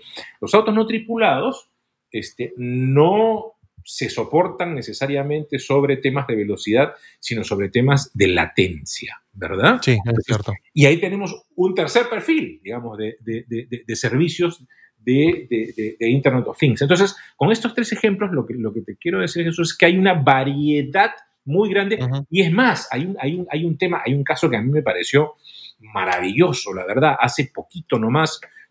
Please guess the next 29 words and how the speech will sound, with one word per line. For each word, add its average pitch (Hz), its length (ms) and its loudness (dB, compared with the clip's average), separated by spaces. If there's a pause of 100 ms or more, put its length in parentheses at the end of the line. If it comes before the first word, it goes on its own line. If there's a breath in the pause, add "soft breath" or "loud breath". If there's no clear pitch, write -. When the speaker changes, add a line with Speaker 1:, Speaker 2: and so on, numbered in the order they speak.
Speaker 1:
esto 139 240 2
ha 143 40 2
sido 147 720 2
hace 135 420 -2
diez 147 300 0
días, 135 540 0 (260)
se - 260 0
anunció 117 840 2
en, 104 840 -8 (840)
se - 180 -12
anunció 165 800 -6
en, 120 240 -14
en, 107 400 -10
en, 104 220 -10
en 101 100 -8
redes 170 640 2 (540 soft breath)
una, 196 580 -4
una 180 300 -4
simulación 135 960 2
de 190 100 4
operación, 147 920 0
¿verdad? 151 240 2
Operación 120 380 0
quirúrgica, 120 600 0
me 98 120 -6
refiero, 156 560 -2 (500 loud breath)
que 107 120 0
había 165 300 4
practicado 135 760 0